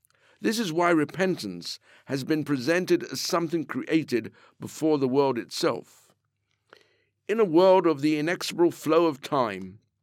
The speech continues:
in which all objects and events are interconnected in a relationship of cause and effect, repentance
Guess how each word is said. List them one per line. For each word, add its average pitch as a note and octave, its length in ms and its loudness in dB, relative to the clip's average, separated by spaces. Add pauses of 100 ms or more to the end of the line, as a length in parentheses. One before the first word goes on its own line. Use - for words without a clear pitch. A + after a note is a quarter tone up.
(320)
in B2+ 120 -4
which D3 240 -2
all G3 300 4
objects C#3 480 -2
and B2 100 -2
events C#3 440 -2
are F#2 160 -8
interconnected C#3+ 1000 -4 (340)
in C3+ 100 -2
a C#3+ 100 4
relationship C3+ 840 0
of - 220 -10
cause D#3+ 360 2 (100)
and A2+ 140 -4
effect, G#2 580 -8 (760)
repentance D3 840 -4